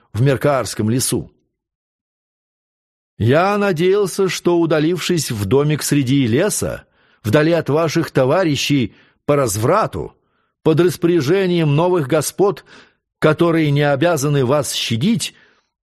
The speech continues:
вы перемените образ жизни и будете избегать всякого случая опять дурно себя вести. Вместо этого вы упорствуете в ваших пагубных привычках. Несмотря на эту чудовищную полноту,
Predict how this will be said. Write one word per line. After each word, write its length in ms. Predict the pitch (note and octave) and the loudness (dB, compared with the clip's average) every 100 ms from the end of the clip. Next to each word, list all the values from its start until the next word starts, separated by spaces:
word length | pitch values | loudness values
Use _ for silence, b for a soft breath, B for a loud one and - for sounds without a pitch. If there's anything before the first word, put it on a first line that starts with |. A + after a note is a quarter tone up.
| _ | _
вы 300 | G2+ B2+ C#3+ | 0 2 2
перемените 720 | C#3 C#3 C3 F#3+ C#4 C4 G3 | 2 0 2 0 0 -2 -2
образ 380 | G3 F3+ C3 C#3 | 0 0 0 0
жизни 540 | G#2+ C3+ A#2 E2 D2+ - _ _ _ - | 0 0 0 -4 -8 -12 _ _ _ -2
и 100 | C3+ | 2
будете 400 | D#3+ D3 E3+ E3 | 2 0 0 0
избегать 460 | A#2+ D#3 E3 D#3 | 0 0 0 -2
всякого 640 | - - C#3+ D3+ - E3+ F3 | -6 -4 0 0 0 -2 -2
случая 480 | D3 D3 D3 E3 D#3+ | -2 -2 0 0 0
опять 500 | D3+ - D#3 - B B B - | 0 0 -2 -2 B B B -4
дурно 480 | G#2+ D3 C#3+ D3+ | 2 4 4 2
себя 300 | D3+ F3+ C#3+ A#2+ | 0 2 2 2
вести. 640 | E3 - - A3 G#2 - _ _ _ _ _ - | 0 -2 -2 -2 -2 -8 _ _ _ _ _ -2
Вместо 500 | C#3 B3 D4 - B2 | 2 2 0 -2 -4
этого 640 | - G#2+ G2 A#2+ C3 G3 - B B B B B B | -2 -4 -2 0 0 -2 -6 B B B B B B
вы 260 | A2 B2 F3 | 0 2 2
упорствуете 1040 | - E3+ - C3+ B2+ - - D#3+ E3 G3 | 0 -2 0 0 0 -2 0 0 2 0
в 100 | D#3+ | 0
ваших 480 | G#2+ F#2+ - C#3+ - | 0 -2 -2 -4 0
пагубных 580 | D3 A#2+ C3 C#3 E3+ - | 0 2 0 0 -2 -2
привычках. 760 | A3+ C#4 D4+ - - F#2 - - B B B B B | -2 0 0 -2 -6 -8 -10 -20 B B B B B
Несмотря 460 | D#3 D#3+ A3 A3 G3+ | 0 2 2 2 2
на 120 | F3+ | 0
эту 280 | G3 G#3 E3+ | 0 -2 -6
чудовищную 1000 | - - A3 A2 F#3+ A#3 D#3 - C3+ C#3 | -6 -2 0 4 2 2 -2 -2 0 0
полноту, 720 | - D#3 D3 C3+ - B2+ E3 | 2 0 2 0 0 -2 -2